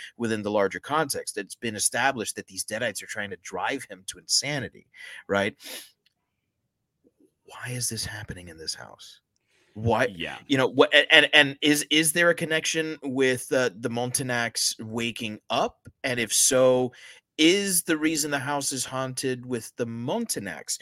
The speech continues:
Speaker 1: Are the Montenacs alive? Are
Speaker 2: Right, and
Speaker 1: they, are they some sort of, like, water zombie? Is this like Creepshow? And we've got, like, uh, you know, like, in that, that segment, Something to Tide You Over,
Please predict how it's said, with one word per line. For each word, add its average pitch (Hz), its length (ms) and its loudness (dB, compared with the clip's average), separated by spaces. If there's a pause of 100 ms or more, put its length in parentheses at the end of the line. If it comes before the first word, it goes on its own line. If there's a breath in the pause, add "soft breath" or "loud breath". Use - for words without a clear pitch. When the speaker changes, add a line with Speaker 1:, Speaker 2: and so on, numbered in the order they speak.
(200 loud breath)
Speaker 1:
Are 127 60 2
the 120 80 2
Montenacs 120 460 -2
alive? 110 640 -2 (1120 soft breath)
Are 123 260 12
Speaker 2:
Right, 117 180 6
and 156 140 4
Speaker 1:
they, 127 460 4
are 135 100 6
they 131 100 4
some 131 220 0
sort 131 220 0
of, 120 320 2
like, 117 260 2
water 123 380 2
zombie? 151 380 0
Is 113 120 2
this 135 160 -2
like 123 120 -2
Creepshow? 147 760 2
And 123 140 -4
we've 120 240 -4
got, 120 360 2 (260 loud breath)
like, 117 340 -2
uh, 107 260 2
you 123 80 -6
know, 113 100 -4
like, 104 200 -8
in 104 100 -6
that, 104 280 -4
that 110 200 -4
segment, 110 380 -2
Something 117 300 -2
to 101 60 -8
Tide 113 300 -4
You 104 160 -2
Over, 92 400 -4